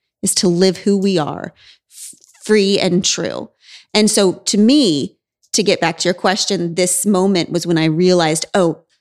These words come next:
self-care is actually the best kind of others' care.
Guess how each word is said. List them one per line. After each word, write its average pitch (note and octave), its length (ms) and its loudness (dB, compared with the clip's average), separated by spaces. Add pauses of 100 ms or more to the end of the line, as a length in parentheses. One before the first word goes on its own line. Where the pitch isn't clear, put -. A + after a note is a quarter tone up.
(100)
self-care - 1080 -4 (220)
is G#3 300 2 (500)
actually A3+ 400 -2
the F3 120 0
best G#3+ 380 -2
kind F3 400 0
of - 180 -2
others' F3+ 460 0
care. - 400 -14